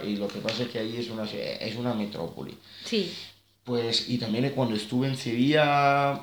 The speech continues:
Speaker 1: he visto que es una ciudad muy bonita, grande y tal,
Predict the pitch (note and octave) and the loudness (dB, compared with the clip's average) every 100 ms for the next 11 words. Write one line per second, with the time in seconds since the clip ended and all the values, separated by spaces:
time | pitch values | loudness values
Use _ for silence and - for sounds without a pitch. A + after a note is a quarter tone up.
0 | - - F#2 G2+ A#2+ B2 B2 A2+ G#2+ G2+ | -8 -10 -4 -4 -2 -4 -4 -4 -4 -2
1 | G2+ G2+ - G#2 G#2+ A2 A#2 B2 A#2+ A#2+ | 0 0 0 2 2 0 0 0 0 -2
2 | A#2 G#2 - - - G2+ G#2 G#2 A2+ G2+ | -4 -6 -8 -8 -14 -6 -4 -2 -2 -4
3 | - G2+ - A2+ C#3+ D3 | -4 -8 -6 -2 -2 -4